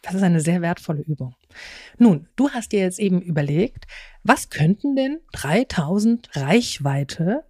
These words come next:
in bezahlter Werbung kosten? Und die Zahl effektiv, was das kostet, wird dich vielleicht ein bisschen verwundern. Denn ungefähr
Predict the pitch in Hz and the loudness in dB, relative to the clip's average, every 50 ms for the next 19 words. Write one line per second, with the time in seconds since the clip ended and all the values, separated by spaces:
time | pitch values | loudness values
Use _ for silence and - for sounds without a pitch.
0 | _ - - 185 151 165 151 - - - 143 156 180 - 214 196 151 160 156 160 | _ 0 0 2 2 2 -2 -4 -4 -6 -4 -4 -2 0 0 0 0 0 -2 -2
1 | - 165 160 165 - - - - - - - - - _ _ _ _ _ - - | 0 -2 -4 -4 -6 -10 -10 -10 -10 -12 -12 -16 -18 _ _ _ _ _ -20 -20
2 | - - - - - - - 208 208 208 - _ _ _ _ _ _ _ _ _ | -20 -20 -20 -20 -20 -8 -2 0 0 0 -2 _ _ _ _ _ _ _ _ _
3 | - _ _ _ _ _ _ _ _ _ _ _ _ _ _ _ _ _ _ _ | -20 _ _ _ _ _ _ _ _ _ _ _ _ _ _ _ _ _ _ _
4 | - - - 175 - - - 269 285 262 202 170 165 196 247 277 _ _ - - | -16 -4 -4 -4 -4 -2 -2 0 2 2 2 0 0 -2 -4 -6 _ _ -20 -20
5 | - - - - - _ _ _ _ - - - - - 196 - - - - - | -20 -20 -20 -20 -20 _ _ _ _ -2 -2 -2 -2 -2 -8 -10 -8 -8 -2 0
6 | 208 175 170 202 - - _ _ _ - 190 185 170 - - 180 - - - - | 2 2 2 0 -4 -8 _ _ _ -4 -4 -4 -4 -4 -8 -10 -10 -6 -4 -2
7 | 240 240 - - - 151 160 196 - - - 254 247 - 233 - - - 190 165 | -2 -2 -4 -8 -8 -8 -8 -8 -8 -6 -6 -6 -4 -4 -6 -6 0 0 0 2
8 | 156 156 - - 175 165 156 151 - 175 156 - - 180 170 185 190 196 190 160 | 2 -2 -2 -2 -2 -2 -2 -2 -2 -4 -4 -2 -2 -2 2 4 4 4 4 2
9 | 139 135 - _ _ _ _ _ - - - - - - - - 180 180 185 196 | -2 -6 -12 _ _ _ _ _ -20 -20 -20 -20 -20 -10 -2 2 2 4 2 2
10 | - _ - _ _ _ _ _ _ _ _ - 247 254 262 240 233 - - - | -2 _ -20 _ _ _ _ _ _ _ _ 0 0 2 2 2 0 -2 0 0
11 | 196 180 175 180 208 - | 2 2 2 2 -2 -4